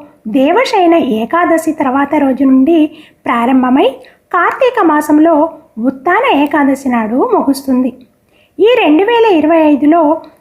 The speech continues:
చాతుర్మాస తేదీలు జూలై ఆరు నుండి నవంబర్ రెండు వరకు ఉంటాయి. ఇది అనేక హిందూ సమాజాలకు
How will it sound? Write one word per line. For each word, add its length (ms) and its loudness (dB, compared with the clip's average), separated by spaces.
చాతుర్మాస 580 0
తేదీలు 600 0
జూలై 460 0
ఆరు 280 -2
నుండి 680 2
నవంబర్ 540 0
రెండు 300 0
వరకు 340 -2
ఉంటాయి. 400 0
ఇది 580 0
అనేక 520 0
హిందూ 360 2
సమాజాలకు 1000 -2